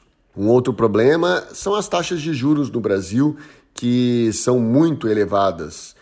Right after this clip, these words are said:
historicamente muito elevadas. Isso torna o custo de crédito muito alto.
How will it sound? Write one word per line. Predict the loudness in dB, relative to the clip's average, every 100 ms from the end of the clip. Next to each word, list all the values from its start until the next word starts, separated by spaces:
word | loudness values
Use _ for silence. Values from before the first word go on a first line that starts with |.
| _ -16
historicamente | -2 0 0 0 -2 0 0 0 -2
muito | -4 -2 -2 -2
elevadas. | -6 -6 -8 -10 -14 -20 -20 -20 -20 -8
Isso | -6 -6
torna | -4 2 4 4 4
o | 0 -2
custo | -4 0 0 0 -6
de | -6
crédito | -4 0 0 -2 -4
muito | -4 -4 -2 0
alto. | 2 0 -2 -12